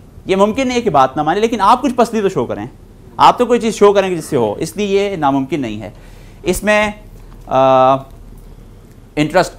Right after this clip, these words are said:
हाँ, ये भी बताऊं कि एक सवाल ये भी हुआ, यानी खुद हमने सुना कि बड़े-बड़े लोग कहते हैं कि "यार, सूद के बगैर आप कहाँ चल सकता है निज़ाम?" तो जापान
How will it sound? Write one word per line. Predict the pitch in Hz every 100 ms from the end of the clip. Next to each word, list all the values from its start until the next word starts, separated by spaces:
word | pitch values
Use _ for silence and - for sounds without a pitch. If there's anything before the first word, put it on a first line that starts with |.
| -
हाँ, | 143 123 - - - - - - - - 117
ये | 160 214
भी | 226 208
बताऊं | 151 160 170 185
कि | 175 165 - - - - - -
एक | 143
सवाल | 143 143 151
ये | 156
भी | 175
हुआ, | 165 127 123
यानी | 117 - 120
खुद | 117 160
हमने | 151 135
सुना | 127 127 135
कि | 127
बड़े-बड़े | 123 139 147
लोग | 135 127
कहते | 135 131 143
हैं | 143
कि |
"यार, | 180
सूद | - 165
के | 208
बगैर | 208 185
आप | 185
कहाँ | 175 160
चल | 123
सकता | 120 101
है | 107
निज़ाम?" | 98 101 127 - - -
तो | 156
जापान | 123 139 - 139 165 185